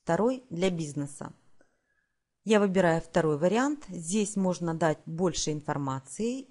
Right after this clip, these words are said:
и можно установить внешние ссылки. Поэтому заходим в эту вкладку. Это краткий вариант.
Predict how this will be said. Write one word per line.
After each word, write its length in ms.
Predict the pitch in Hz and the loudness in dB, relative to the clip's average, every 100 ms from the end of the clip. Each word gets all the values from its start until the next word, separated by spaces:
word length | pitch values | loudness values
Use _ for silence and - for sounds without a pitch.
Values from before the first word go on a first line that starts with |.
| - | -10
и 500 | 196 220 226 233 220 _ _ _ _ _ _ - | -6 -4 -4 -6 -8 _ _ _ _ _ _ -4
можно 640 | 190 220 214 214 202 - - | -2 0 0 0 0 -4 -12
установить 680 | - 170 165 170 214 - _ _ _ _ _ - | -6 -2 -2 -2 -6 -10 _ _ _ _ _ -10
внешние 560 | 156 196 208 202 190 | -2 0 0 0 0
ссылки. 680 | 185 - 160 147 139 147 147 - _ _ _ _ _ _ _ | -2 -6 -4 -4 -6 -12 -14 -16 _ _ _ _ _ _ _
Поэтому 420 | 202 190 180 175 | 0 2 0 -2
заходим 680 | 170 220 - 190 151 156 147 - _ _ _ _ _ - | 0 -2 0 -2 -2 -6 -8 -14 _ _ _ _ _ -8
в 120 | 170 | -6
эту 220 | 220 165 | -6 -8
вкладку. 680 | - 247 254 254 302 320 - _ _ _ _ _ _ _ _ _ _ _ _ _ | -4 -2 -2 -4 -10 -10 -12 _ _ _ _ _ _ _ _ _ _ _ _ _
Это 260 | - 208 190 | -4 0 -2
краткий 500 | - 175 165 - 226 | 0 0 0 -2 2
вариант. 580 | 240 269 294 302 294 | 4 6 4 2 -4